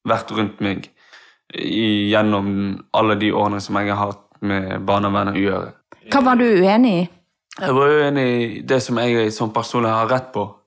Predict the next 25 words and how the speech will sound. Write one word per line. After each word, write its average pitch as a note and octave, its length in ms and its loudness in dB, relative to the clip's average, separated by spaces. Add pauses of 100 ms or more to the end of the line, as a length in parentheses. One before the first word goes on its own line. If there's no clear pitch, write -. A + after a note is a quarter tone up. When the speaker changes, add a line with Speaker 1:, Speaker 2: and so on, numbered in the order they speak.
(140)
Speaker 1:
Som A2 180 -4
personlig, A2 680 -2
det A2+ 160 0
er A2+ 100 2
det A2+ 100 4
de A2 140 0
har G#2 300 0 (420)
sagt - 340 -2
at A2 140 -2
jeg G#2 200 0
skal A2+ 240 -2
ha, A2 140 4 (240)
det G#2+ 140 0
er A2 100 2
det G#2+ 80 2
de G#2+ 100 2
har G#2 120 0
sagt A2+ 280 -2
at G2 160 -4
de G2 80 -6
skal G2+ 240 -8
passe G#2+ 240 -2
på A2+ 240 0
meg, G#2 360 -2
ha, G#2 220 0